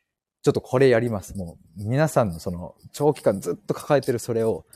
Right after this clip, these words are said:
全部ひっくり返してやりましょうっていう。もう今まであなたになんかひどいことを言ってきた人たちがいるならば、もう見返してやりましょう。もうそい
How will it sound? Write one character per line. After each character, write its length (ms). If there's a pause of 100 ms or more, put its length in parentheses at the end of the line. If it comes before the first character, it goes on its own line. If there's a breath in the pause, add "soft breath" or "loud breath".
(280 soft breath)
全 400
部 80
ひ 140
っ 40
く 120
り 80
返 180
し 60
て 60
や 60
り 40
ま 80
し 60
ょ 60
う 40
っ 20
て 120
い 60
う。 60 (720 soft breath)
も 80
う 40
今 220
ま 140
で 120
あ 100
な 120
た 160
に 240
な 100
ん 40
か 140
ひ 120
ど 120
い 60
こ 120
と 100
を 20
言 120
っ 40
て 220
き 120
た 80
人 120
た 120
ち 80
が 80
い 40
る 140
な 100
ら 60
ば、 80
も 60
う 20
見 160
返 240
し 80
て 80
や 40
り 80
ま 80
し 100
ょ 20
う。 20
も 40
う 40
そ 220
い 100